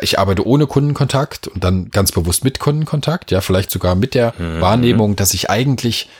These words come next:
Speaker 1: vielleicht auch ein bisschen Angst habe davor, vom Kundenkontakt. Aber ich,
Speaker 2: Genau.
Speaker 1: aber ich, aber, aber ich weiß genau und ich bin auch bereit dazu, dass mir das drauf zu schaffen, weil ich genau weiß, ich brauch das oder es wird mich stärken oder so.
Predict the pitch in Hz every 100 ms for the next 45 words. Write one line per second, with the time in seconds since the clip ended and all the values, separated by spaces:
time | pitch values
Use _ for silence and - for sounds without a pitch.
0 | - _ _ _ - 101 101 - 90 92
1 | 85 - - 175 - - 110 92 80 -
2 | - 76 - _ _ - - 95 - 82
3 | 78 - - - - - 104 98 98 -
4 | - 190 95 82 95 104 101 - 104 95
5 | 101 98 95 101 - 98 139 156 - 95
6 | 107 175 190 110 110 - 113 98 92 87
7 | 135 143 - 113 - 104 95 104 98 90
8 | - 107 - - 104 95 87 - 90 101
9 | 92 95 92 - - 117 - - - -
10 | 80 - - 196 92 - - 85 95 -
11 | 64 69 -